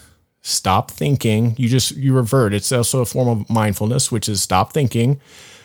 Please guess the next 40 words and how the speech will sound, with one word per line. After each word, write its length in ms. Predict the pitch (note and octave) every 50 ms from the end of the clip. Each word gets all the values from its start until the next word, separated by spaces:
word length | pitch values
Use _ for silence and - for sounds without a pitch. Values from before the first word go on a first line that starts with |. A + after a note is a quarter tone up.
| _ _
focus 500 | - - - G2+ G2+ G2+ D3+ C#3+ - -
on 160 | C3+ C3 C3+
your 100 | C#3+ D3
breath. 520 | C3+ C3 A#2+ G#2+ G2+ A2 C3+ C#3 - - - - _ _ -
It 240 | A2+ A2 G2 -
stops 440 | - - - B2+ A2 A2+ - - -
your 100 | D3+ D3+
thoughts, 720 | C#3 - - F3+ F3 E3 C3+ B2+ - - - - - -
which 160 | - G#2 -
is 100 | A#2 G#2
causing 440 | - - - G2 G#2+ G#2+ G#2+ B2+ C3 B2
you 60 | B2+
anxiety. 720 | C3 C#3 C#3 B2+ B2+ C3+ B2 B2 A2+ G2 F#2 F2 F#2 A2 - _ _ _ _ _ _ _
And 100 | G#2 G2+
if 140 | G2+ F#2+ -
you 60 | A2+
just 200 | G2+ A2 G#2 -
do 120 | - B2+ A2+
breath 280 | G#2+ A#2 A#2+ A#2 -
meditation 560 | B2 A2+ G#2 G2 - G#2 A2 G2+ - G#2+ G#2+
for, 400 | F#2+ - A2 G#2+ G#2 G#2+ A2 G#2
again, 300 | - - A2+ A#2 B2 A#2
a 40 | F#2
minute, 360 | G2 A2 B2+ A2+ F2+ - - - - - - _ _ _
it'll 260 | - A2 G#2+ G#2 G2+
take 380 | F#2+ - - A2+ A2 G#2+ - -
your 100 | A#2+ A2+
mind 580 | A2 G#2+ G#2 G#2 G2+ G#2 G#2 G#2 G2 F#2+ G2 - - _ _ _ _ _ _ _ _ _ _ -
off 420 | E2 G#2+ A#2+ B2+ - - - -
the, 380 | - C3+ C3 B2+ B2+ B2+ C3 B2 -
the, 140 | - B2 A#2+
the 120 | A2+ B2+
thoughts 300 | A2+ - C3 A2+ G#2+ -
that 80 | - C3+
you're 100 | B2 A#2
having 240 | A2+ G2+ G#2 A#2 G#2+
causing 300 | - F#2+ G2+ F#2+ A2+ A#2
anxiety 400 | C3 C3 G#2 F#2+ F#2 F2+ G2 A2
into 460 | - - F#2+ G2 G#2 G2+ - - B2
an 100 | A2+ G2+